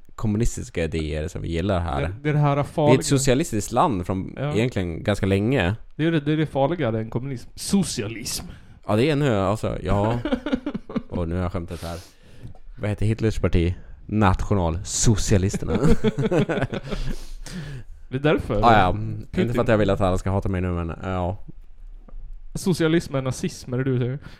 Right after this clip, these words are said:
Speaker 1: <laughs>
Speaker 2: Berätta inte det för Putin. <laughs>
Speaker 1: Eh, jag vet inte. Eh,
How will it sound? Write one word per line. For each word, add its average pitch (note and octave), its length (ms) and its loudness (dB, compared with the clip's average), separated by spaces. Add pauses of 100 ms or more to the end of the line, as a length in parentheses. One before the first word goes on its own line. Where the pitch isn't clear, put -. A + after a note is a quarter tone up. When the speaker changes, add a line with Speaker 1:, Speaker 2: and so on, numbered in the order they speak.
(2500)
Speaker 1:
<laughs> - 40 -10
Speaker 2:
Berätta F3 260 2
inte D3 120 0
det D3 60 4
för C#3+ 120 -2
Putin. E3 580 -4
<laughs> F4 40 -2 (2000)
Speaker 1:
Eh, F#2+ 380 0 (460)
jag E2 100 -2
vet F2+ 60 0
inte. E2+ 280 -2 (680)
Eh, E2+ 320 0